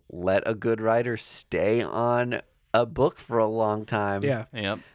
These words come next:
Speaker 1: Same thing, like,
Speaker 3: Captain
Speaker 1: like we
Speaker 3: Marvel,
Speaker 1: said.
Speaker 3: ish-, fifty issues.
Speaker 1: Exactly right. Kelly Thompson did a killer job with that, and the tie-ins are great. This book had a lot of time to mature and had a lot of, like,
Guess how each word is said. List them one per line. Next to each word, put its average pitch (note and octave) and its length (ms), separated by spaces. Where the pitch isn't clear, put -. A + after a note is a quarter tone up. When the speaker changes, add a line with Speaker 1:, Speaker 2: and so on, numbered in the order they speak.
Speaker 1:
Same G#2+ 340
thing, - 160
like, A2+ 160
Speaker 3:
Captain A#2 260
Speaker 1:
like G#2+ 100
we G#2 60
Speaker 3:
Marvel, G#2+ 200
Speaker 1:
said. D#3 220
Speaker 3:
ish-, A2+ 200
fifty G#2+ 380
issues. A2 380
Speaker 1:
Exactly A#2+ 640
right. B2+ 260
Kelly A2+ 240
Thompson A#2 480
did A2 200
a G#2+ 80
killer A2 420
job G#2+ 340
with A2 120
that, G#2+ 380
and D2+ 100
the - 40
tie-ins A2+ 520
are A2 100
great. A2 440
This F#2+ 220
book - 340
had G#2 320
a E2+ 60
lot F2+ 300
of G#2 80
time G#2 240
to G#2+ 100
mature G#2 720
and F2+ 140
had F#2 100
a D#2+ 60
lot F2 300
of, - 100
like, F2 160